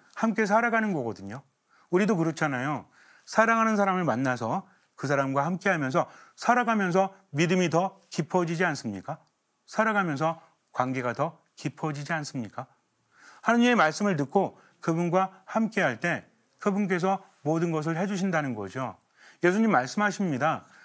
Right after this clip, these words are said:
"걱정하지 마라, 두려워하지 마라. 내가 너희와 함께한다."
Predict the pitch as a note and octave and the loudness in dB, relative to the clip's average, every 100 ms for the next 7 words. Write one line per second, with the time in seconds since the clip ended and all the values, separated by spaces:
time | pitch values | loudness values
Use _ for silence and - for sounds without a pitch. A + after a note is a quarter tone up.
0 | - - F3 E3 B3 A#3+ A3+ G#3 B2+ D#3+ | -20 -2 -2 0 2 2 2 2 2 2
1 | G3+ - _ _ - G3 A3 A3 G3+ F3+ | 2 -4 _ _ -4 0 2 2 2 0
2 | B2 G2+ - _ _ C3 D3+ D#3 F#3 F#3+ | 0 -2 -8 _ _ 2 2 4 2 2
3 | - _ - C#3+ D#3 E3 G#3+ G3+ G#3+ E3+ | -8 _ -4 0 0 0 -2 0 0 0
4 | A#2+ E2+ | -2 -4